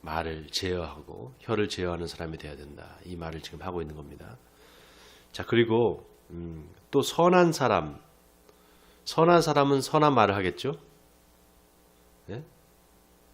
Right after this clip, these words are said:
악한 사람은 악한 말을 합니다. 성경이 뭐라고 얘기하는가 하면은 그, 어, 열매를 가지고 그 나무를 알 수 있다 그랬어요. 오늘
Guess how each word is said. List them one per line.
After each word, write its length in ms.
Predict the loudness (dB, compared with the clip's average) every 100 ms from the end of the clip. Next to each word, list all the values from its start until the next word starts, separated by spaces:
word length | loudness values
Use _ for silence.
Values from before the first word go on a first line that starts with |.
| _
악한 340 | -8 -4 0 0
사람은 280 | 0 -2 -2
악한 240 | -4 -4
말을 200 | -4 -4
합니다. 380 | -8 -12 -16 -20 -20 _ _ _ _ _ _ _ _ _ -4
성경이 420 | 0 2 4 4
뭐라고 340 | 6 8 8
얘기하는가 360 | 6 2 0 -2
하면은 460 | -4 -4 -6 -8 -16 _ _ _ _ _ _ _ -20 _ _ -2
그, 540 | 2 4 4 0 -8 -20 -20 _ -20 _ _ _ _ _ _ _ _ _
어, 580 | -6 -4 -4 -6 -12 -16 -6
열매를 460 | 2 4 6 4 4
가지고 320 | 2 0 -4
그 140 | -4
나무를 520 | -6 -4 -2 -2 -2 -4
알 200 | -6 -6
수 120 | -8
있다 160 | -10 -12
그랬어요. 360 | -14 -16 -18 -20 -20 -20 _ _ _ _ _ -4
오늘 440 | 2 4 2 -2